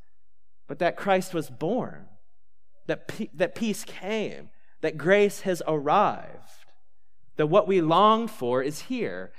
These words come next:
and it's not a thing, it's a person. We need Christmas because we need grace, and that grace is Jesus Christ. And so, brothers and sisters, above all you hope and long for during these days, and amongst all the very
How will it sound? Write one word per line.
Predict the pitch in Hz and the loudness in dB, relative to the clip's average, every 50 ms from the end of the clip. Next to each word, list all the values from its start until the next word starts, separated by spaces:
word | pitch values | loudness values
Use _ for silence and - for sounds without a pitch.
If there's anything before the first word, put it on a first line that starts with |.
| - - - | -14 -10 -4
and | 147 160 | -2 -2
it's | 160 160 180 | -2 -2 -2
not | 170 175 185 | 0 2 0
a | 180 | 0
thing, | - - - 170 156 147 | 0 0 0 0 0 0
it's | 147 147 - | -2 -6 -6
a | 160 | -10
person. | 156 - 202 196 196 196 - - - 95 98 | -6 -4 -2 -2 -2 -2 -4 -10 -10 -8 -4
We | 113 131 | -2 0
need | 151 185 190 - | 0 0 0 -2
Christmas | - - 226 226 226 - 190 160 156 - | 4 4 4 4 4 0 -4 -6 -6 -4
because | - 151 143 - 156 147 143 | -4 -6 -4 -2 -4 -4 -4
we | 147 143 | -6 -6
need | 143 143 139 131 110 | -6 -6 -8 -8 -8
grace, | - - 92 87 - - - - - - - - - - - - - - - - - - - | -10 -10 -10 -10 -12 -14 -14 -14 -14 -14 -14 -14 -14 -14 -14 -14 -14 -14 -14 -14 -14 -14 -12
and | - 113 120 127 | -8 -6 -4 0
that | 139 147 127 - | 0 0 -2 -2
grace | 131 135 127 120 120 120 | 0 0 0 0 0 -2
is | - 123 117 101 | -6 -6 -6 -8
Jesus | 104 107 107 104 95 101 98 92 - | -8 -8 -8 -8 -8 -10 -12 -12 -12
Christ. | - - 92 - - - - - - - - - - - - - - - - - - - - | -10 -8 -8 -8 -8 -12 -12 -14 -14 -14 -14 -14 -14 -14 -14 -14 -14 -14 -14 -14 -14 -14 -12
And | - 156 | -8 -2
so, | 175 190 | -2 4
brothers | 175 208 214 214 | 6 6 6 6
and | 208 196 | 4 0
sisters, | - 196 185 185 180 165 151 170 | 0 -2 -2 0 -2 -2 -2 -2
above | 165 160 208 233 233 196 | 0 4 4 4 4 4
all | 135 147 160 170 165 | 4 6 6 6 6
you | 151 135 135 131 127 - - - - - - | 4 2 -2 -2 -4 -6 -10 -12 -14 -14 -4
hope | - 143 147 156 151 | 2 4 4 4 4
and | 104 131 127 | 0 -2 -2
long | 120 92 92 120 127 127 139 147 147 | -4 -2 0 2 2 2 0 -2 -4
for | 139 - - 147 143 147 151 151 147 | -8 -4 0 0 2 2 2 0 -2
during | - 123 139 139 139 143 143 143 147 143 - | -2 -2 -2 0 0 0 -4 -6 -8 -10 -6
these | 131 139 139 139 143 143 147 147 - | -4 -4 -2 -2 -4 -6 -8 -10 -12
days, | - 107 127 123 127 135 147 156 160 156 - - - - - - - - | -6 -4 -2 0 0 0 0 -2 -4 -6 -10 -12 -14 -14 -14 -14 -14 -6
and | - 180 | 0 0
amongst | 196 202 208 214 240 247 - - | 2 2 4 2 0 0 -2 0
all | - 220 240 | 4 4 6
the | 220 226 | 6 4
very | 190 185 220 240 240 247 233 | 2 4 2 4 4 2 0